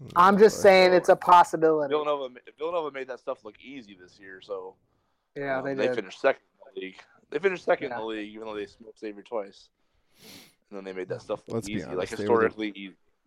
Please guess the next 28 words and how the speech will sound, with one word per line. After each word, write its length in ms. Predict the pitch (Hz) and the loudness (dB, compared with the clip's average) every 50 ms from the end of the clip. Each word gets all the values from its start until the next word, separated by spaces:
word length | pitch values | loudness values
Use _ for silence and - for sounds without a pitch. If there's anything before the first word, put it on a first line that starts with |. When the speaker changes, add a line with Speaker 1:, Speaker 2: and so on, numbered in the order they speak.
| - - - | -18 -6 0
Speaker 2:
Villanova 440 | 151 143 123 104 98 98 95 92 | 0 2 2 4 2 0 0 -2
was 220 | 92 87 92 92 - | -4 -4 -6 -8 -10
the 100 | - - | -14 -14
people's 400 | - 107 95 - - 85 87 - | -10 -10 -10 -10 -10 -14 -14 -12
champ 340 | - - 80 82 85 - - | -12 -10 -10 -10 -12 -12 -12
in 140 | 85 85 | -14 -12
the 80 | 85 87 | -12 -12
Big 180 | - 78 73 73 | -12 -12 -12 -10
East 280 | 71 - - - - | -12 -12 -12 -14 -14
this 80 | - - - | -16 -14 -12
year. 180 | - - - 90 - | -10 -10 -10 -10 -10
<laughs> 120 | - - - | -14 -14 -14
Like, 160 | - - - - - - _ _ _ _ _ _ - 151 | -14 -16 -14 -14 -16 -16 _ _ _ _ _ _ -10 -8
uh, 40 | - | -6
Speaker 1:
Yeah, 40 | - | -2
no 220 | 160 156 147 139 | -2 -2 -2 -2
Speaker 3:
Right, 160 | 110 101 - | -2 -4 -4
yeah, 60 | 143 | -4
Speaker 1:
kidding. 300 | 143 - 139 135 131 127 | -4 -2 -4 -4 -4 -6
Speaker 3:
exactly. 460 | 98 107 107 101 87 - _ - 98 104 _ - | -12 -16 -16 -18 -18 -18 _ -18 -20 -18 _ -6
Speaker 2:
Chris 220 | - 110 - - | -6 -6 -6 -6
Mack 420 | - 65 64 73 87 - - - _ | -12 -12 -12 -12 -14 -16 -18 -20 _
can 160 | - - - | -20 -20 -16
go 120 | - - 95 | -14 -14 -14
to 60 | - | -12
Louisville, 480 | - 80 78 78 92 - - 90 95 - - - | -12 -10 -10 -10 -12 -12 -12 -14 -14 -14 -16 -18
whatever. 380 | - - - - - - 104 104 - - - - - - - - _ _ _ _ _ _ _ _ - - - - | -18 -16 -16 -16 -16 -16 -16 -16 -16 -20 -20 -20 -20 -20 -20 -20 _ _ _ _ _ _ _ _ -20 -16 -14 -14
Speaker 3:
<laughs> 100 | - | -14